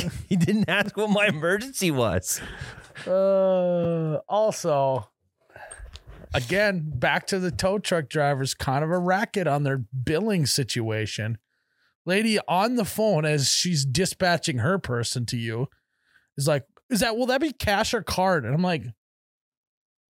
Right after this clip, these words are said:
Speaker 2: like, "You want me to do this over the ph-, what do you mean?" And I was like, "How, well, how much is it gonna be?" <laughs> She's like, "Ah, well, it's not gonna be any less than, like, three hundred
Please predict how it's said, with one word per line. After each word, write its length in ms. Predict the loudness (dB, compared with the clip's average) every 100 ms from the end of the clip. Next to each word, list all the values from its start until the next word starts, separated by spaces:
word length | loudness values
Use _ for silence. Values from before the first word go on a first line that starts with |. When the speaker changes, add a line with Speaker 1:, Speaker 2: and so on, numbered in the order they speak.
| -4
Speaker 2:
like, 280 | -2 -2 -8 -18 -20 _ _ _ _ -2
"You 120 | 2
want 200 | 2 2
me 80 | 2
to 40 |
do 140 | 2 2
this 220 | 2 2
over 180 | 2 2
the 80 | 0
ph-, 220 | -4 -4
what 200 | 0 2
do 60 | 2
you 80 | 2
mean?" 320 | 2 0 0
And 80 | 0
I 20 |
was 100 | 2
like, 120 | 2
"How, 160 | 2 0
well, 260 | 2 2 2
how 260 | 0 2
much 280 | 2 2 2
is 100 | 0
it 80 | 2
gonna 220 | 2 2
be?" 140 | 2 2
<laughs> 20 |
She's 1120 | 2 2 2 2 2 2 0 0 0 0 0
like, 140 | 2 2
"Ah, 440 | 2 4 4 2
well, 360 | 4 4 4 2
it's 100 | 2
not 260 | 2 2 2
gonna 160 | 2
be 120 | 4 4
any 200 | 2 4
less 300 | 4 4 2
than, 100 | 0
like, 180 | 0
three 300 | 0 0 0
hundred 260 | 2 2